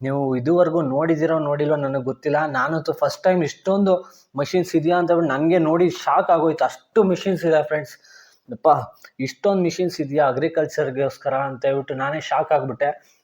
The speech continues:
ಹಾಗೆ ನಿಮ್ಗೆ ಏನಾದ್ರೂ ಪಂಪ್ ಸೆಟ್ಸ್ ಬೇಕು ಅಂದ್ರೂ ಅದು ಅವೈಲಬಲ್ ಇದೆ. ಹಾಗೆ ಪಂಪ್ನ ಕಂಟ್ರೋಲ್ ಮಾಡ್ಲಿಕ್ಕೆ ಆಟೋಮೆಟಿಕ್ ಕಂಟ್ರೋಲರ್ಸ್ ಇದೆ. ನೀವು ಮೊಬೈಲಿಂದನೇ ಕೂತ್ಕೊಂಡು ನಿಮ್ಮ ಏನೋ ಒಂದು ಜಮೀನ್ ಇರುತ್ತೆ ಅದಕ್ಕೆ ನೀರ್ನ ಹಾಯಿಸ್ಬೋದು ಅಥವಾ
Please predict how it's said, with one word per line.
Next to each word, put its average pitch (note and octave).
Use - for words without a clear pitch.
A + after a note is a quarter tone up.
ಹಾಗೆ C3+
ನಿಮ್ಗೆ C3+
ಏನಾದ್ರೂ C3+
ಪಂಪ್ C3
ಸೆಟ್ಸ್ D#3+
ಬೇಕು C#3
ಅಂದ್ರೂ B2
ಅದು C3
ಅವೈಲಬಲ್ C3+
ಇದೆ. B2+
ಹಾಗೆ C3
ಪಂಪ್ನ C#3
ಕಂಟ್ರೋಲ್ D3
ಮಾಡ್ಲಿಕ್ಕೆ C3+
ಆಟೋಮೆಟಿಕ್ D#3+
ಕಂಟ್ರೋಲರ್ಸ್ D3
ಇದೆ. B2+
ನೀವು C3+
ಮೊಬೈಲಿಂದನೇ D#3+
ಕೂತ್ಕೊಂಡು D#3
ನಿಮ್ಮ C#3+
ಏನೋ C#3+
ಒಂದು C#3
ಜಮೀನ್ C3+
ಇರುತ್ತೆ C#3+
ಅದಕ್ಕೆ C3+
ನೀರ್ನ C#3+
ಹಾಯಿಸ್ಬೋದು C3
ಅಥವಾ B2+